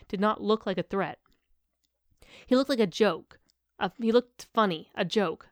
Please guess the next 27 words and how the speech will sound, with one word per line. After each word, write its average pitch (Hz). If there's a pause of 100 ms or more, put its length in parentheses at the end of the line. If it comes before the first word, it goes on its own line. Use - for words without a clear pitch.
a -
music 214
hall 170
vampire. 156 (500)
It 202
had 233
never 294
previously 277
occurred 214
to 190
Vimes 160
that, -
just -
possibly, 175
the 165
joke 226
was 208
on 180
other 175
people. 175 (300)
Make 233
them 247
laugh, 170 (140)
and 196
they're 185
not 165
afraid. 156